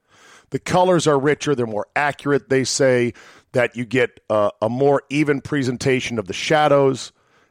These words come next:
and the light areas. Your eyeball, I think, has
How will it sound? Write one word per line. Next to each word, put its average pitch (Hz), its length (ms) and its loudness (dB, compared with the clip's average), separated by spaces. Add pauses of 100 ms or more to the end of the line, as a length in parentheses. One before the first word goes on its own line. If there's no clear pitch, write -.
(120)
and 117 140 0
the 107 60 2
light 147 320 2
areas. 135 640 2 (760)
Your 160 260 0
eyeball, 143 760 2 (260)
I 117 80 2
think, 127 640 -2 (180)
has 120 360 0